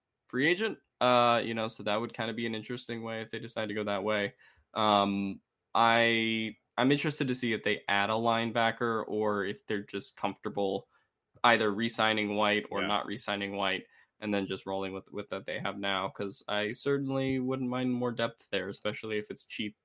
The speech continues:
Speaker 1: depth that can eventually kind of ascend.
Speaker 2: Yeah, it, it's really gonna be interesting to see how Staley kinda remakes this in terms of, like, just number of players at each position, because when at the Rams, like, they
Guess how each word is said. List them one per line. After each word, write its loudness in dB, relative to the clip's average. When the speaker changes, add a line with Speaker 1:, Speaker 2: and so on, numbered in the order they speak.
Speaker 1:
depth -2
that -6
can -8
eventually -4
kind -8
of -10
ascend. -2
Speaker 2:
Yeah, -4
it, -4
it's -2
really 4
gonna 4
be 0
interesting -4
to -6
see -2
how -4
Staley -2
kinda -8
remakes -6
this -6
in -8
terms -6
of, -6
like, -2
just 2
number 2
of -8
players 2
at -2
each -8
position, -2
because -6
when -8
at -4
the -4
Rams, 6
like, 2
they 6